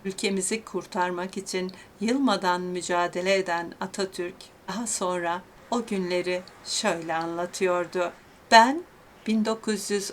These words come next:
on dokuz senesi Mayıs'ı içinde Samsun'a çıktığım gün elimde maddi hiçbir kuvvet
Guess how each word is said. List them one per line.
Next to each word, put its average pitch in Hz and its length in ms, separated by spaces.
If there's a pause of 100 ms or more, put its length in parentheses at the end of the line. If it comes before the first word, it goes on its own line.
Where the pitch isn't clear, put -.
(100)
on 226 260
dokuz 185 300
senesi 185 680 (300)
Mayıs'ı 202 480
içinde 180 640 (240)
Samsun'a 220 800
çıktığım 196 680
gün 185 260 (240)
elimde 262 440
maddi 220 640 (200)
hiçbir 269 560
kuvvet 190 420